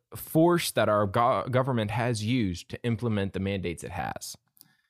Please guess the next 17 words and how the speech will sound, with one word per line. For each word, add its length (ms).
He 120
feels 240
like 120
if 120
you 100
have 420
to 120
use 320
that 260
type 240
of 120
force, 500
then 320
it 200
is 520
either 560
inconsistent 880